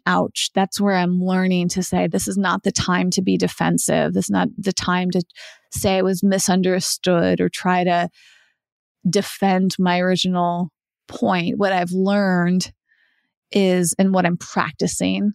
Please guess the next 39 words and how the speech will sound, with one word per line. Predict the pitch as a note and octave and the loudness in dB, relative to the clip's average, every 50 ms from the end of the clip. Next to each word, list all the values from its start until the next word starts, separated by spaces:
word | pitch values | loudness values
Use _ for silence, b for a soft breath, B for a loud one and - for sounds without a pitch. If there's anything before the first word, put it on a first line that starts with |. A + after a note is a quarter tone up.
| _ | _
still | - - - - F#3+ F#3 F3+ F3 | -10 -16 -8 -2 0 0 0 2
working | F3 F#3 F3+ - - F3 - | 0 0 -2 0 0 0 2
on | - - - - | 2 2 2 0
this, | - - G3+ F#3 - - | -2 -2 -2 -4 -4 -4
is | F#3 F3+ E3+ - - b b b b b b b b b _ _ _ - | -4 -4 -4 -6 -8 b b b b b b b b b _ _ _ -6
what | F#3 F3+ G3+ G3+ | -2 0 2 2
if, | A3 A3 - - | 2 0 0 0
if, | G3 F3 - - - | -2 -2 -4 -6 -2
if | - G3+ | 0 0
somebody | - - C4+ C#4+ D4 C#4+ C4 A#3+ | 2 4 4 4 4 4 2 2
said | - - A3 G#3 | 4 4 4 4
that | G3+ F3+ - - | 4 2 0 0
to | - - F#3 | 0 2 2
me, | E3 D3 C#3 | 2 2 2
like, | E3 F3 F3+ - - | 2 0 0 2 2
let's | F#3 G3 - - | 2 2 2 2
say | - G3 F#3 F3+ F3+ F3 F3+ F3+ F3 F3 _ _ _ - - | 2 2 4 4 4 2 2 0 -2 -4 _ _ _ -4 -2
I | F3+ F#3 | -2 -2
put | F3+ - G#3 F#3 | -2 0 2 2
out | F#3 F3 E3 E3+ | 4 4 4 2
a | F3 | 0
video, | E3+ F3 F3 E3+ F3 F3+ F#3 - - - F3+ F3 D#3+ _ _ _ _ _ _ _ _ _ _ _ _ _ _ _ _ _ _ _ - | 0 0 0 0 0 -2 -2 -2 -2 -2 -2 -4 -6 _ _ _ _ _ _ _ _ _ _ _ _ _ _ _ _ _ _ _ -2
and | - B3 C4+ | 0 2 2
I'm | C#4+ | 2
sure | C4 - E4 E4+ E4 | 2 2 2 2 4
I | C4+ | 4
have | B3 A3+ A#3+ C#4 C#4+ A#3 G#3 | 2 2 2 0 0 -2 -2
actually, | - D3 F3+ F3+ - - - F#3+ F3+ F3+ F#3 F#3+ - _ _ _ _ _ _ _ - | -2 -4 -4 -4 -4 -4 -2 0 0 0 0 -2 -6 _ _ _ _ _ _ _ -4
I, | - A3+ C4 C#4 A#3+ A#3+ - - | 0 0 2 2 0 -2 -4 -4
I'm | - G#3 A3 A#3 A#3+ A3+ A3 G#3 G#3 | -4 -2 -2 -2 -2 -2 0 0 0
willing | G#3+ A#3+ C#4 D4+ D#4+ E4+ E4+ E4 D#4+ D4 | 0 0 0 0 0 0 -2 -2 -2 -2
to | - - - B3+ G#3+ | -2 0 0 0 2
bet | G3 F#3+ E3+ D#3+ - - _ _ _ _ _ _ _ _ _ _ _ _ _ _ _ _ _ _ - | 2 2 2 0 -2 -4 _ _ _ _ _ _ _ _ _ _ _ _ _ _ _ _ _ _ -4
that | F#3 F3 - | -4 -2 -2
somewhere | - - - A#3 A#3 B3 C4 C4 C4 | -2 0 0 2 2 2 0 0 -2
in | C4 B3+ | 0 0
my | B3 A#3+ | 0 2
YouTube | A#3 G#3+ G3+ G3 - - F#3 E3+ - | 2 2 0 0 0 0 -2 -2 -2
history, | F3 E3+ E3+ - - - - - - - - F3+ | -4 -6 -6 -6 -6 -4 -4 -4 -2 -2 -4 -4